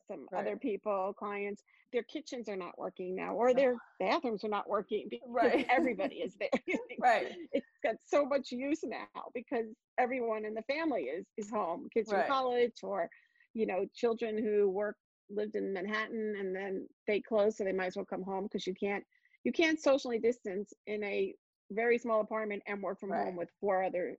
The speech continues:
Speaker 1: students or
Speaker 2: Right.
Speaker 1: four other new graduates. So I get a lot of calls and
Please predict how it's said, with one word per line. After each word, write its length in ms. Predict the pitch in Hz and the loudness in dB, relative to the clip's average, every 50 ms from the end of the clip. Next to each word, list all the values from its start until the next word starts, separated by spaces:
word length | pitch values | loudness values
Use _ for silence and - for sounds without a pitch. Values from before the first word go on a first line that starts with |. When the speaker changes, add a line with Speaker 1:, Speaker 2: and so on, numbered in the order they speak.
| _ _ | _ _
Speaker 1:
students 640 | - - - - 190 180 - 95 78 - - _ - | -20 -12 -4 -2 -2 -2 -2 -6 -12 -14 -16 _ -4
or 200 | 190 175 180 - - | -2 0 0 0 -2
Speaker 2:
Right. 80 | - - | -4 -2
Speaker 1:
four 160 | 196 190 185 | -2 0 0
other 200 | 185 185 190 185 | 0 0 -2 -2
new 340 | 175 196 190 185 170 185 - _ _ _ _ _ | -2 -2 0 0 -2 -2 -6 _ _ _ _ _
graduates. 520 | - 190 196 196 190 - 202 - - - _ _ _ - - - - _ _ _ | 0 2 2 2 0 -2 -6 -6 -8 -8 _ _ _ -20 -20 -20 -20 _ _ _
So 140 | - - 247 | 0 4 4
I 120 | 226 233 | 6 6
get 200 | 247 240 254 254 | 4 4 2 2
a 60 | 240 226 | 2 2
lot 200 | 226 214 220 214 | 2 2 2 0
of 100 | - - | -2 -6
calls 420 | _ - 220 208 202 202 - - - _ _ _ - | _ -2 0 0 0 -2 -4 -10 -18 _ _ _ -6
and 260 | 104 101 - - - | -6 -6 -4 -6 -10